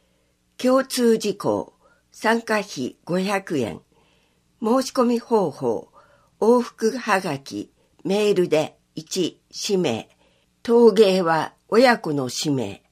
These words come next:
二、住所。三、電話番号。四、学校名。学年。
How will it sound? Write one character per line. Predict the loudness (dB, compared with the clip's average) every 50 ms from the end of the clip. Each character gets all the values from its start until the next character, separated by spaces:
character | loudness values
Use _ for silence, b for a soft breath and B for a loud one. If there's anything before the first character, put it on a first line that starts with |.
| _ _ _ _ _ _ _ _ _ _ _ -6
二、 | -2 -2 -2 -2 -4 _ _ _ _ _ _ _
住 | -2 0 0 2 0
所。 | -2 -4 -6 -6 -6 -6 -6 -8 _ _ _ _ _ _ _ _ _ _
三、 | -10 -4 -4 -2 -2 -4 -8 -12 -16 _ _
電 | -2 0 0 2 2
話 | 2 2 2
番 | 2 0 -2 -2 -2 -4
号。 | -2 -4 -4 -4 -8 -10 _ _ _ _ _ _ _ _ _ -6
四、 | -2 -2 -2 -2 -2 -6 -8 _ _ _ _
学 | -8 -8 -8 -8 _ _
校 | -2 0 2 2 2
名。 | 0 0 -4 -6 -10 -14 _ _ _ _ _ _ _ _ _ _ _
学 | -10 -10 -10 -8 -8 -4 -2 0
年。 | 0 0 0 -4 -8